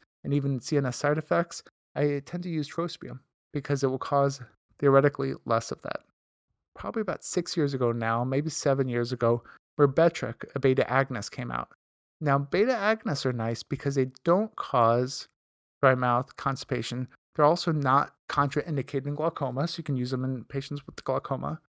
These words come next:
They can cause slight increases in blood pressure. They work diff-, differently by promoting smooth muscle relaxation, so they can take a little bit longer. I tell patients wait eight weeks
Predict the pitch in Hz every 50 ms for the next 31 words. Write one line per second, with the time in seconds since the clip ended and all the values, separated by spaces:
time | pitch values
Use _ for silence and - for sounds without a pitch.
0 | _ _ - 143 135 - - 185 208 208 - - 175 156 143 - - - 143 151
1 | 170 165 - - 151 143 - - 151 151 - - 160 147 - - 147 139 135 123
2 | 123 123 120 - - 131 127 - - 170 175 175 - _ _ _ _ _ _ _
3 | _ _ _ _ - 151 147 175 196 214 214 - - 170 156 165 170 - - _
4 | - 160 147 - 165 147 147 143 143 135 131 120 120 120 120 - - - 135 131
5 | 131 143 160 165 147 131 120 110 - - 147 139 127 131 123 120 - 139 127 131
6 | 123 117 107 - - 131 123 110 - - 135 123 - _ _ _ - - - -
7 | 196 196 - - 226 226 220 220 262 247 220 196 190 - - 127 156 170 165 -
8 | - - - _ _ _ - 165 - - 165 160 - - 151 - - 160 156 -
9 | 165 165 165 - _ 185 180 - 175 160 - - - - -